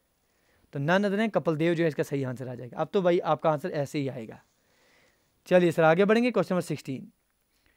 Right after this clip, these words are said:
where was India's first nuclear power plant established? इंडिया का पहला न्यूक्लियर पावर प्लांट जो है उसे कहाँ एस्टैब्लिश किया गया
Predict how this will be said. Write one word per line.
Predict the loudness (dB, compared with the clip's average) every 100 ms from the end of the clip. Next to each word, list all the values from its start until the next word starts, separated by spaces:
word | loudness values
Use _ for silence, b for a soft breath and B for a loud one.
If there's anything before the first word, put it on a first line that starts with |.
| _ 2
where | 6 6 8
was | 8 6
India's | 4 4 4 2 2
first | 2 2
nuclear | -4 -2 0 0
power | 6 6 6
plant | 4 0 0
established? | -4 -4 -4 -8
इंडिया | -4 2 2
का |
पहला | 4 4 6 6
न्यूक्लियर | 4 0 0
पावर | 4 4
प्लांट | 4 2 2
जो | 2
है | 2
उसे | 2 -4 -6
कहाँ | -2 0 0 -2
एस्टैब्लिश | -4 0 2 0 -2
किया | 0 2
गया | 4 2 2